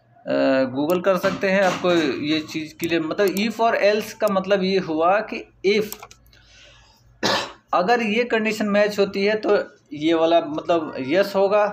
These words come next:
तो ये वाला मैसेज print कर देगा, otherwise वो condition अगर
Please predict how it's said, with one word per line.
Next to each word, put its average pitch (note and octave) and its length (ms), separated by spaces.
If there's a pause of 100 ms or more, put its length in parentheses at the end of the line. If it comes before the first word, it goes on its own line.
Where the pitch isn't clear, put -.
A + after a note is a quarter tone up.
(140)
तो D3+ 60
ये C#3 180
वाला C#3+ 200
मैसेज C#3+ 340
print C#3+ 240
कर C3+ 160
देगा, C3+ 320
otherwise F#3 360
वो F#3+ 140
condition F#3+ 360
अगर G3 180